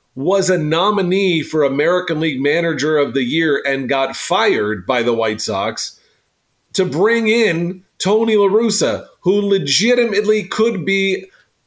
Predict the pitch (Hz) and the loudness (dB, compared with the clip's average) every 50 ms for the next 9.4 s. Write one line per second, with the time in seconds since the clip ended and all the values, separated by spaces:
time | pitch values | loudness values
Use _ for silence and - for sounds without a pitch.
0 | _ _ - 170 180 180 185 - 190 208 226 214 220 - 202 175 180 208 196 - | _ _ -4 -2 -2 -2 -2 0 0 0 0 0 0 0 0 2 2 0 0 0
1 | - 185 196 202 202 196 165 151 123 151 156 180 196 202 202 202 190 - - 160 | -2 -2 -2 0 -2 -2 -4 -4 -2 0 0 2 2 2 2 0 0 0 0 0
2 | 139 123 110 98 87 78 - - _ _ _ _ _ _ _ _ _ _ _ _ | 0 0 -2 -4 -6 -10 -12 -16 _ _ _ _ _ _ _ _ _ _ _ _
3 | _ _ _ _ _ _ _ _ _ _ _ _ - 220 - 359 - - - - | _ _ _ _ _ _ _ _ _ _ _ _ -10 -10 -8 -8 -10 -6 -4 -2
4 | 175 175 185 185 160 165 165 185 196 208 196 196 - - 120 90 78 - - - | 0 0 0 0 0 0 0 2 2 2 2 0 0 -2 -2 -4 -6 -8 -8 -10
5 | - - - 139 135 139 143 160 165 160 151 - - 117 101 92 87 - 127 127 | -10 -10 -10 -8 -6 -4 -2 0 0 0 0 0 -2 -4 -4 -4 -4 -4 -4 -4
6 | - - 190 185 170 147 120 110 98 - - 65 - - - 127 139 151 156 143 | -2 0 2 2 2 2 0 -2 -2 -4 -6 -10 -12 -12 -6 -2 0 0 2 2
7 | 131 117 107 131 139 135 135 135 139 127 120 110 - - - 175 175 175 175 160 | 0 0 0 0 0 0 0 0 0 0 0 0 -2 -2 -2 0 0 0 0 0
8 | 160 - - 151 143 139 131 123 117 120 120 120 117 120 110 110 107 - 113 104 | -2 0 0 0 0 2 0 0 0 0 -2 0 0 0 0 0 -2 -2 -4 -4
9 | 92 90 87 78 71 67 - | -4 -4 -6 -8 -8 -12 -14